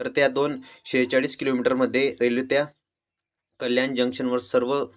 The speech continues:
मेल एक्सप्रेस वगैरे जे लोकल थांबतात, शहागड, आंबिवली, टिटवाळा, वाशिंद, आसनगाव, खर्डी येथे मोठ्या प्रमाणावर संख्येने गृह सरकवले आहे. बघा, तर मित्रांनो, शासनाने हा निर्णय घेतलेला आहे आणि लवकरात लवकर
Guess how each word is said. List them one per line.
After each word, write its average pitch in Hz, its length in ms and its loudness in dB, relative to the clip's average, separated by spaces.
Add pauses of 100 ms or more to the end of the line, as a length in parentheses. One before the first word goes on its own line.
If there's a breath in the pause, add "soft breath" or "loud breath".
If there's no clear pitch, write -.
(460)
मेल 117 220 2
एक्सप्रेस 123 440 0
वगैरे 120 260 6
जे 123 140 0
लोकल 117 320 4
थांबतात, 113 360 0 (400 soft breath)
शहागड, 123 460 2 (200)
आंबिवली, 123 500 -2
टिटवाळा, 120 600 4 (400)
वाशिंद, 113 500 -4
आसनगाव, 113 600 2 (320 soft breath)
खर्डी 123 260 -2
येथे 139 200 2
मोठ्या 131 320 0
प्रमाणावर 120 540 4 (440)
संख्येने 123 480 0
गृह 123 340 4 (160)
सरकवले 110 420 2
आहे. 98 180 -2
बघा, 110 320 4 (560 soft breath)
तर 131 100 -2
मित्रांनो, 147 640 0
शासनाने 131 440 0
हा 131 120 0
निर्णय 123 320 0
घेतलेला 117 400 2
आहे 117 200 0
आणि 117 180 0
लवकरात 117 400 2
लवकर 117 240 0